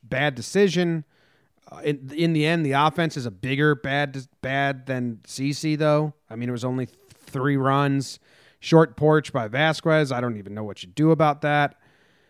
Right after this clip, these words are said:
I, I can't even, like, linger on this single game that much. So if you wanna say some stuff, uh, I thought the C C decision was bad. In his post game, Boone just said they had a blueprint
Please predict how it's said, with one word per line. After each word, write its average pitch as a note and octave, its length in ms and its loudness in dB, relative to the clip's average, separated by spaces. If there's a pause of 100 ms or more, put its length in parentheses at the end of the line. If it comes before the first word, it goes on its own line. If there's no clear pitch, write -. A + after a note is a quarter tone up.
(220)
I, E3+ 200 0
I F#3+ 120 0
can't G#3 300 4
even, D3+ 200 4
like, A#2 160 -10
linger A#2 380 -6
on G2+ 180 -10
this A2 300 -6 (240)
single G#2 500 -8
game G#2 400 -10
that A2+ 180 -6
much. A2+ 280 -6
So G#2+ 100 -8
if F#2 100 -14
you A2+ 160 -6
wanna C3 360 -2 (160)
say C#3 240 -6
some C3+ 160 -6
stuff, C#3+ 420 0
uh, B2 60 -4
I A2 180 -6
thought B2+ 220 -4
the A2+ 120 -8
C F3 240 0
C F3+ 140 -2
decision D3+ 380 -2
was A#2 100 -6
bad. C#3 380 -2
In B2+ 140 -8
his B2 120 -6
post D3 400 0
game, F#3+ 380 -2 (720)
Boone D3+ 400 2
just D3+ 240 0
said D3+ 180 -2
they C3 120 -2
had C3+ 160 0
a B2 40 0
blueprint C#3+ 800 -2